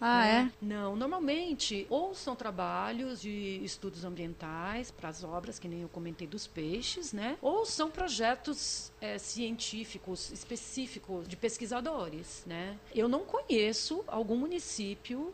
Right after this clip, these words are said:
Speaker 2: alguma prefeitura que faça um trabalho contínuo de levantamento de fauna, de longo prazo, que nem o nosso, que não vai ter, por exemplo, não tem data pra acabar, né? É, coletar informação contínua.
Speaker 1: E tem alguma outra estrela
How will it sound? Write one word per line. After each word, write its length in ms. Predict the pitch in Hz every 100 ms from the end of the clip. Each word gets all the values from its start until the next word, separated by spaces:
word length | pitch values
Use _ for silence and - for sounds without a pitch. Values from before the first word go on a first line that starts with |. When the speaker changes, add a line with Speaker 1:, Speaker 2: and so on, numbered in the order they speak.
| -
Speaker 2:
alguma 280 | 185 214 220
prefeitura 720 | 254 269 403 - 233 240 269
que 160 | 269 403
faça 600 | - - 214 220 - 294
um 60 |
trabalho 580 | 294 269 190 180 185 220
contínuo 720 | - 269 - - 262 269 339
de 100 | 349
levantamento 540 | 370 370 370 359 359 -
de 100 | 359
fauna, 540 | - 180 147 156 170
de 100 | 170
longo 240 | 196 190 214
prazo, 380 | - 180 160
que 80 | -
nem 100 | 180
o 80 | 180
nosso, 400 | 208 208 156 -
que 60 | 175
não 100 | 180
vai 160 | 175
ter, 300 | 175 - 190
por 140 | 175 175
exemplo, 420 | 156 170 170 185
não 140 | 180
tem 440 | 180 185 190 202 185
data 400 | 165 165 - 202
pra 140 | 196 185
acabar, 500 | - 247 277 175 165
né? 260 | 165 175 -
É, 300 | 180 165 170 -
coletar 400 | 185 190 190 180
informação 500 | 185 - 214 - 220
contínua. 720 | 277 339 - 190 165 160 160 - - - - - - - - - - - - - - - - _ _
Speaker 1:
E 300 | 220 220 214 -
tem 180 | 240
alguma 340 | 226 214 214 214
outra 260 | 208 208
estrela 680 | 202 - 220 214 214 214 214